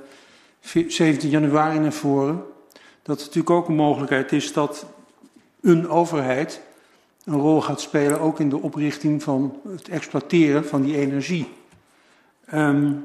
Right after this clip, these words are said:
wat is, wat is nu, nu volgens u dan het specifieke voordeel dat die regie bij de inwoners ligt? Want ik zou me kunnen <clears throat> voorstellen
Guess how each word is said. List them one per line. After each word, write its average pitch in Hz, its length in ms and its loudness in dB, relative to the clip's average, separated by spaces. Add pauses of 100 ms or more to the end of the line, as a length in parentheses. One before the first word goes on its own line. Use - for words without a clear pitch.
(800)
wat 165 240 0
is, 180 260 -6
wat 190 220 2
is 190 200 -2
nu, 170 340 2
nu 170 240 2
volgens 180 400 0
u 196 100 -2
dan 165 380 0
het 160 140 -10
specifieke 160 680 -2
voordeel 165 580 4
dat 147 360 -2 (400)
die 143 160 -2
regie 143 320 0
bij 160 160 2
de 151 120 -6
inwoners 165 560 2
ligt? - 440 -6 (680)
Want 156 380 0
ik - 140 -6
zou 185 200 2
me 165 100 0
kunnen 156 320 2
<clears throat> 175 60 4
voorstellen 190 580 0